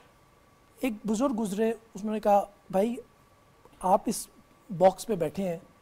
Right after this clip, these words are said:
कब से बैठे हैं?" उन्होंने कहा, "जी, चालीस साल हो गए मैं बैठा हूँ इसके ऊपर।" उन्होंने कहा, "आपने कभी खोल के देखा इस बॉक्स में क्या है?" उन्होंने कहा, "नहीं, मैंने कभी सोचा ही नहीं।" उन्होंने कहा, "आप इसको खोल के देखें।"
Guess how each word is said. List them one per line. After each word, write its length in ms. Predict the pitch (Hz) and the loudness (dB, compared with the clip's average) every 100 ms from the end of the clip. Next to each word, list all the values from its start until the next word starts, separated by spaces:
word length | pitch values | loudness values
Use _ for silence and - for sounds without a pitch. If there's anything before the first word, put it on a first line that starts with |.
| _ - | _ -2
कब 100 | 262 | -2
से 140 | - 190 | 0 -2
बैठे 260 | 160 147 | -2 -4
हैं?" 60 | 139 | -12
उन्होंने 240 | - - | -14 -6
कहा, 80 | 254 | -6
"जी, 60 | 254 | 0
चालीस 320 | 226 208 214 | 2 2 2
साल 160 | 214 | 0
हो 80 | 185 | 0
गए 120 | 170 | -4
मैं 140 | 170 151 | -6 -6
बैठा 160 | 135 | -8
हूँ 100 | 143 | -12
इसके 160 | - 147 | -14 -18
ऊपर।" 120 | 135 | -20
उन्होंने 540 | 147 _ - _ - 214 | -20 _ -20 _ -10 2
कहा, 120 | 254 | 2
"आपने 160 | 254 | 2
कभी 140 | 247 254 | -4 -4
खोल 300 | - 214 226 | 0 0 0
के 120 | 262 | -2
देखा 180 | 214 277 | 0 0
इस 100 | 208 | 0
बॉक्स 360 | 175 170 - | -2 -4 -6
में 100 | 180 | -12
क्या 140 | - 151 | -6 -6
है?" 60 | |
उन्होंने 800 | 135 - _ _ _ _ _ - | -8 -16 _ _ _ _ _ -12
कहा, 100 | 233 | -4
"नहीं, 160 | 247 285 | 0 2
मैंने 160 | 277 285 | 0 0
कभी 200 | 240 269 | -2 -4
सोचा 280 | 202 233 | -4 -2
ही 60 | 226 | -2
नहीं।" 120 | 214 | -2
उन्होंने 800 | - _ _ _ _ _ - 220 | -8 _ _ _ _ _ -8 -2
कहा, 100 | 247 | 0
"आप 60 | 226 | -2
इसको 180 | - | -6
खोल 240 | - 170 165 | -4 -4 -2
के 100 | 202 | -2
देखें।" 260 | 190 190 | -4 -6